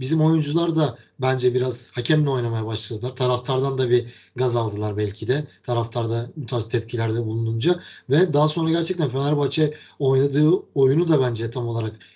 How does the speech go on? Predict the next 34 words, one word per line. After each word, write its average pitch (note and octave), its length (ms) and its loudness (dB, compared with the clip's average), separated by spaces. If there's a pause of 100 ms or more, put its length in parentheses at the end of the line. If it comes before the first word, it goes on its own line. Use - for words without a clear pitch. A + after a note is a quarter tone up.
(140)
sahaya A#2 360 -2
yansıtamadı. G#2+ 560 -4
Ve C3+ 80 4
hatta D3 520 0
ben D#3+ 200 4
de D#3+ 100 6
şey D3+ 260 0
düşündüm D3 360 -2
yani. A2 180 -2 (220)
Jesus C3+ 380 0
büyük D#3+ 200 0
ihtimalle D#3 400 2
devre D3+ 260 4
arasında D#3 580 0 (420)
"Ya C#3 260 0
arkadaşlar C3+ 760 0
hakemle C3+ 380 2
çok E3 200 -2
oynuyorsunuz. D#3+ 640 2 (280)
Biraz D3 480 -2 (100)
oyuna D#3 340 4
konsantre D#3+ 460 2
olun." D#3 160 4
şeklinde D3+ 340 0
konuşmuş D3 420 -6
olabilir C#3 280 0
yani. A#2+ 200 -2 (180)
Keşke D#3+ 400 2
bu D#3+ 240 0 (280)
maçın D3 280 0
devre D3+ 260 4
arasında D3 400 2
yaptığı D3+ 260 0
konuşmayı C#3+ 600 -2